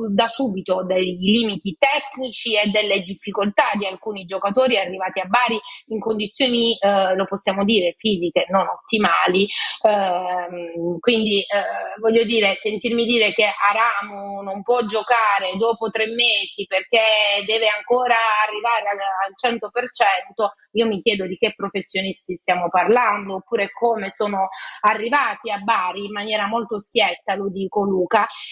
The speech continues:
e, e quindi sì, ci sono dei limiti tecnici evidenti, nessun allenatore in questo momento potrebbe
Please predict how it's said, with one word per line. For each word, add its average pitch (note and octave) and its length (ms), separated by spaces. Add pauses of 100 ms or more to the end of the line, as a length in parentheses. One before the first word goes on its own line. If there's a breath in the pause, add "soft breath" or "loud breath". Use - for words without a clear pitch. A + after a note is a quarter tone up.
(140 loud breath)
e, A#3 640
e B3+ 100
quindi D#4 320
sì, C#4 300
ci - 140
sono F#3+ 180
dei G3 120
limiti A#3+ 360
tecnici G#3+ 480
evidenti, G3+ 600
nessun G#3 320
allenatore A3 720
in G#3 140
questo G#3+ 340
momento F#3+ 540
potrebbe G3 520